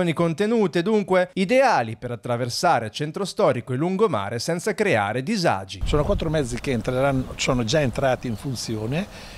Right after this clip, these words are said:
Speaker 2: e, eh, non si tratta solo del centro storico, ma si tratta anche del, del mare,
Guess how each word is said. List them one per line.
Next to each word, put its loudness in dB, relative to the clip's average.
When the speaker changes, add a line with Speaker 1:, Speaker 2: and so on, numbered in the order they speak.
Speaker 2:
e, 2
eh, -4
non 2
si -2
tratta -2
solo -2
del -2
centro -4
storico, 0
ma -2
si 0
tratta 0
anche -2
del, 0
del 0
mare, 0